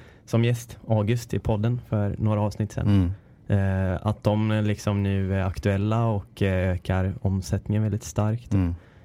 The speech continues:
Speaker 1: Eh, så det, det är kul att se. Eh,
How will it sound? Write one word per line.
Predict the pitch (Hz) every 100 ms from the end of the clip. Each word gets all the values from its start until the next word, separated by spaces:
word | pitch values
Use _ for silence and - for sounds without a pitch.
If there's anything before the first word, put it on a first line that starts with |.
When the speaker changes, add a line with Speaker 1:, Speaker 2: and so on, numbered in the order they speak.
| - -
Speaker 1:
Eh, | 101 98
så | 95 113
det, | 123 135
det | 127 123
är |
kul | 143 127 107
att | 98
se. | - 95 - - - - -
Eh, | - 110 113